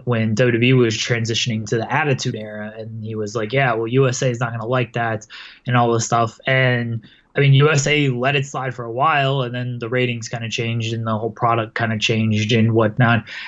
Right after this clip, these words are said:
I think Vince has a point of, I don't know if T N T is gonna be happy with this.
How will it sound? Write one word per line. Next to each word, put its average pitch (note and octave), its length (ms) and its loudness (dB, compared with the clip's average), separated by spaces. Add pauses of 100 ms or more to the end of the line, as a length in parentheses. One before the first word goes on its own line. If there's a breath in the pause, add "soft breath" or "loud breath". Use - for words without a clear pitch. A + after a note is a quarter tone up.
(200 loud breath)
I F#3 120 2
think A3 240 4
Vince D3+ 600 4
has D3 800 -4 (180)
a B2 80 -8
point C3+ 800 0 (140)
of, C#3+ 480 0 (160)
I C3 120 0
don't C#3 140 4
know B2+ 120 6
if B2 80 0
T C#3+ 140 0
N C3 80 2
T C#3 140 0
is C#3 100 4
gonna B2+ 180 2
be A#2 100 -4
happy D3 600 -4 (280 loud breath)
with E3 200 -2
this. F3 380 -2